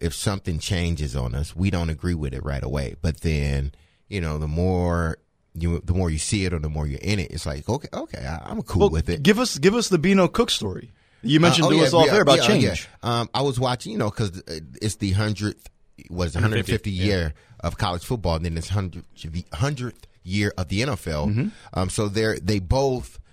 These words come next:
Speaker 1: you know, and they, and they both <laughs> kinda, you know, orchestrated this perfectly right at the same time.
Speaker 3: Amazing
Speaker 1: Um,
Speaker 3: how that worked out.
Speaker 1: absolutely. Um, so they do all of these really unique stories and, and fun stories. So, um, this had to be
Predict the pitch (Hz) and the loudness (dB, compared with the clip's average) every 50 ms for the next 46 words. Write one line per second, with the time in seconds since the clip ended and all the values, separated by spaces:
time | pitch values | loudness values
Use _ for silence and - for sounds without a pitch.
0 | _ - - 110 95 90 82 90 110 135 143 - - 90 90 107 117 98 82 101 | _ -14 -8 -6 -4 -2 -2 0 0 0 -2 -2 -6 -4 -2 -2 -2 -2 0 0
1 | 107 104 82 - - - 90 90 90 - 104 117 104 - - _ _ _ _ _ | 0 0 -2 -4 -4 -2 0 2 2 2 2 0 -2 -2 -8 _ _ _ _ _
2 | _ - _ - - 95 76 71 - - - - - - 76 76 92 101 - - | _ -20 _ -10 -6 -6 -4 -4 -6 -8 -12 -14 -14 -16 -6 -2 -2 -2 -2 -2
3 | 87 - - 95 87 82 76 71 85 78 - - - - 110 104 92 - - 76 | -6 -2 -2 -2 -2 -2 -4 -6 -6 -6 -4 -4 -4 -2 -2 -2 -2 -4 -8 -10
4 | - - 69 65 69 67 - - - - - - 87 95 92 90 82 - - - | -10 -8 -10 -8 -10 -10 -12 -16 -20 -18 -6 -2 0 0 0 0 -2 -4 -4 -2
5 | - 95 76 71 76 - - 98 85 78 60 62 65 65 - - - - - - | 0 0 0 0 -2 0 0 0 0 0 -4 -6 -10 -12 -14 -18 -20 -20 -20 -20
6 | - - - - 92 90 87 90 87 87 82 87 90 87 85 85 82 82 82 85 | -20 -16 -4 0 2 4 4 4 4 2 2 2 2 0 0 -2 -4 -6 -4 -2
7 | 87 95 95 85 - - 104 90 90 82 64 - 67 64 62 71 71 - - - | 0 0 0 0 0 -2 0 0 0 -2 -2 -4 -8 -8 -8 -10 -12 -14 -18 -20
8 | - _ _ - _ - - _ _ - - - 101 101 92 - 135 131 139 202 | -20 _ _ -20 _ -20 -20 _ _ -20 -6 -2 -2 -2 0 0 0 0 2 0
9 | 196 139 - 147 135 131 123 120 117 113 110 92 90 95 110 107 101 98 90 95 | 0 2 2 2 2 2 0 0 0 0 -2 -2 0 0 0 0 0 -2 -2 -4
10 | 90 90 95 92 - - - - 92 87 87 87 85 85 85 85 82 76 78 71 | -4 -4 -4 -6 -6 -8 -8 -4 -2 0 2 2 2 2 2 2 0 0 -2 -2
11 | 71 71 - - - - - - - - 78 78 - - 95 87 87 82 - - | -2 -4 -6 -8 -16 -20 -20 -16 -4 -2 -2 -2 0 0 0 0 0 -2 -6 -4
12 | - 92 85 82 80 82 85 80 - - 110 101 95 90 87 85 80 - - - | -2 0 0 2 2 2 0 0 -2 -2 0 0 2 2 0 0 -2 -4 -8 -20
13 | - - - _ - - 90 85 80 78 76 76 73 80 82 80 80 117 147 156 | -20 -20 -20 _ -6 -4 -2 -2 -2 -2 -2 -2 -4 -4 -6 -6 -2 -2 -2 -2
14 | - - 117 120 123 120 - - 104 78 - 98 98 95 92 90 87 87 85 80 | -2 -2 -2 0 -2 -2 -4 -8 -12 -10 -6 -4 -2 -2 -2 -2 -2 -2 -2 -4